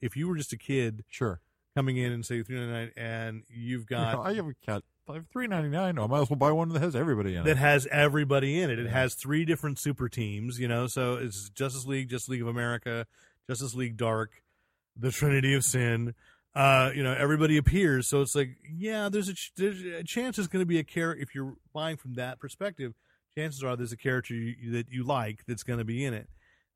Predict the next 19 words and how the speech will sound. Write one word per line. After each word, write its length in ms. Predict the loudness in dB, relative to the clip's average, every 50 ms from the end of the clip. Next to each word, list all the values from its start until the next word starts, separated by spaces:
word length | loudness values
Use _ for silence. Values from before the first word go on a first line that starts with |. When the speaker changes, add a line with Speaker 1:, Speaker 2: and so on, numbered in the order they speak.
| _
Speaker 1:
Um, 580 | -4 -2 0 2 2 0 0 -2 -4 -8 -12 -14 _ _ _ _ _ _ _ _ _ _ _ _ _ _ -4
and 640 | -2 -2 -2 -2 -2 -4 -4 -6 -6 -8 -10 -10 -12 _ -12
there's 220 | -10 -8 -6 -6
a 180 | -6 -6 -6 -4
heavy 220 | -4 -2 -2 -2
focus 380 | -4 -4 -6 -6 -6 -8 -6 -6
on 160 | -4 -6 -6
Shazam, 560 | -6 -8 -6 -6 -6 -6 -6 -6 -8 -10 -12 -14 _ _ _ _ _ _ _ _ _ _ -8
uh, 440 | -4 -2 0 0 0 0 0 0 -2 -4 -8 -12 -12 -8
which 640 | -6 -4 -4 -4 -4 -6 -10 -10 -10 -12 -12 -14 -14 _ _
is 200 | -8 -6 -6 -6
kind 260 | -6 -6 -6 -6 -6
of 80 | -6 -6
interesting. 420 | -6 -8 -8 -8 -8 -8 -8 -10 -14 -14 -12
It 80 | -10 -8
just 220 | -8 -8 -8 -10 -12 _
feels 300 | -6 -4 -2 -2 -4 -4
a 80 | -6 -4
little 480 | -4 -2 -2 -2 -2 -2 -4 -4 -8